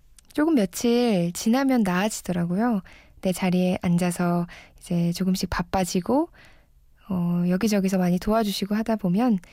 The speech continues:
내일 내 직장이라는 생각이 들면서 조금씩 적응이 되더라고요. 그러니까 은주 씨도 조금만 더 버텨보세요.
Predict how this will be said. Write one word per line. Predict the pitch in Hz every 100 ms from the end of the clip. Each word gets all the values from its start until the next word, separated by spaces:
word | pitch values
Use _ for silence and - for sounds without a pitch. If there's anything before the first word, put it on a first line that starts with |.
| - _ _
내일 | 180 185 202 240 247 185 -
내 | 196 202
직장이라는 | 190 - 214 220 185 175 180
생각이 | 240 233 214 208
들면서 | 185 175 175 226 247 202
조금씩 | - 196 196 - 185 180
적응이 | - 185 202 196 190 185 - - - _ -
되더라고요. | - 185 226 208 175 175 262 - - - - -
그러니까 | 180
은주 | 170 180
씨도 | - 175 180 175 _
조금만 | - 254 262 233
더 | 208 185 180 - -
버텨보세요. | - - 214 175 175 175